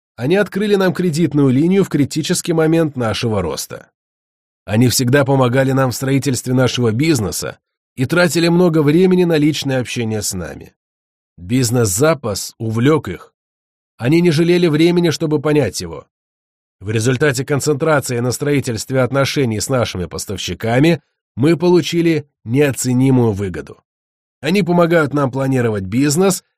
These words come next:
и следят, чтобы в каждый момент у нас было достаточно нужной продукции. Когда запасы снижаются,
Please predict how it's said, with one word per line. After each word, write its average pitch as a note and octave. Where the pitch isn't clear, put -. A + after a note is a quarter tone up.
и E3+
следят, E3+
чтобы C3+
в -
каждый B2
момент A#2
у D3
нас A#2
было D3+
достаточно C3+
нужной C3
продукции. G2
Когда B2+
запасы B2
снижаются, C3